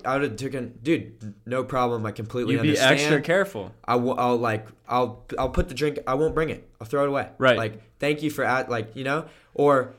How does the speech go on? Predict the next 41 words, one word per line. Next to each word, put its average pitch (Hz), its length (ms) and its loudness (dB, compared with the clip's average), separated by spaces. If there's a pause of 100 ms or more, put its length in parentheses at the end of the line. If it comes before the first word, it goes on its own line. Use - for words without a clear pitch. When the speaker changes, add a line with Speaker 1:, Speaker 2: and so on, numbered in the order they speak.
Speaker 1:
"Hey, 151 160 0
man, 139 300 -2
like, 120 420 -4 (360)
Uber 143 260 0
will 131 100 0
get 123 160 -2
mad 120 240 -2
at 117 80 -2
me 120 300 -2
if 113 80 -6 (140)
you 113 140 -8
guys 113 260 -2
don't 110 140 -4
have 110 160 -4
your 110 80 -4
masks 113 380 -4
on. 113 240 -2
Like, 104 240 -4
I'm 104 100 -4
trying 110 220 -4
to 101 60 -6
be 98 100 -6
safe. 117 540 -2
Like, 98 320 -6
I'm 101 100 -8
scared 104 300 -4
of - 100 -12
corona. 113 540 -4 (360)
Can 123 120 -6
you 117 60 -4
please 117 220 -4
put 113 200 -4
your 113 60 -4
mask 113 220 -4
on?" 90 140 -12 (100)
"Yeah, 185 200 -2
man, 135 200 -4
Speaker 2:
Right. 127 220 -6
Speaker 1:
no 139 240 0
problem. 113 400 -2 (100)
Like, 98 260 -8